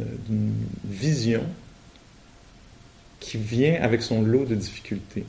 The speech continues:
Puis le Bouddha disait, nous, on veut une vision profonde de la réalité, puis c'est par les trois caractéristiques. C'est en calmant ses nerfs, en devenant plus attentif, en devenant plus spécifique avec chacune des expériences présentes,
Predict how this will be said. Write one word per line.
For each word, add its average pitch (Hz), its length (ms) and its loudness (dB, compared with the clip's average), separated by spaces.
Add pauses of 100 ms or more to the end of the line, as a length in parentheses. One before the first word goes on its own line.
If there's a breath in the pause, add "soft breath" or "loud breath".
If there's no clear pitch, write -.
(380)
Puis 117 140 -2
le 104 40 -2
Bouddha 110 240 6
disait, 117 320 0
nous, 131 260 -2
on 113 160 0
veut 104 160 0
une 117 100 2
vision 107 360 0
profonde 160 440 -4
de 139 60 0
la 120 60 0
réalité, 110 500 -2 (880 loud breath)
puis - 100 -12
c'est 113 160 -4
par 131 220 0
les 147 100 2
trois - 320 -8
caractéristiques. 117 880 -4 (560)
C'est - 240 -8
en 110 80 0
calmant 127 540 0
ses 117 180 0
nerfs, 104 440 0
en 117 60 -4
devenant 107 280 0
plus 117 260 0
attentif, 107 800 0 (420 loud breath)
en 107 60 -2
devenant 110 280 4
plus 113 180 -6
spécifique - 960 -2 (220)
avec 107 160 0
chacune 123 400 0
des 110 180 4
expériences 107 580 -4
présentes, 101 380 -4